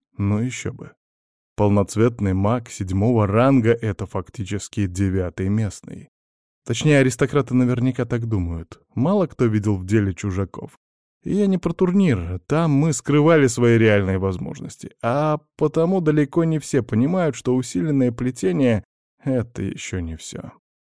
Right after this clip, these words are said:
Интересно, Неспели предложит Магади родство? Вариантов сотрудничества-то у них всяко больше, чем у меня с Неспели.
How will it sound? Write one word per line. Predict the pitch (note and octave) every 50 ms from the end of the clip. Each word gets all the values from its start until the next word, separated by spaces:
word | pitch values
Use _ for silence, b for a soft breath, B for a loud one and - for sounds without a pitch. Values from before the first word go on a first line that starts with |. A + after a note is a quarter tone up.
| _ _ _ _ _ _ _ -
Интересно, | G#2+ G2+ G2 - - A2 G2 F2 E2 - - - - - - - - _ _ _ _
Неспели | - G2 F#2+ F#2 - - - G#2+ G2+ G#2 G#2+
предложит | G#2+ - A#2 A#2 A2+ A2 B2+ D#3+ F3+ G3+ F3+ - - -
Магади | C3 C3+ D3 D3 C#3+ D#3+ D#3 C3+ A#2+ A2
родство? | G2+ F#2 F#2 F2 - - - - - - - - _ _ _ _ _ _ _ _ _ _ _ _ -
Вариантов | A#2+ G3 F#3 F#3+ C3 E3 F#3+ - E3 -
сотрудничества-то | C#3+ B2+ A2 D3 E3+ F3 F3 D3 - C#3+ C3 - A#2+ A#2 A#2 A#2+ A#2+ A2+
у | A2+
них | A#2 B2+ B2 A2
всяко | - - B2 B2 A#2 - F3
больше, | D#3+ D#3+ E3 D3+ B2 - - G2
чем | - - G#2+ G2+ - -
у | -
меня | A2 G#2+ G#2 G2+ F#2+ F2 E2
с | - -
Неспели. | G#2+ - - - _ - - - - - -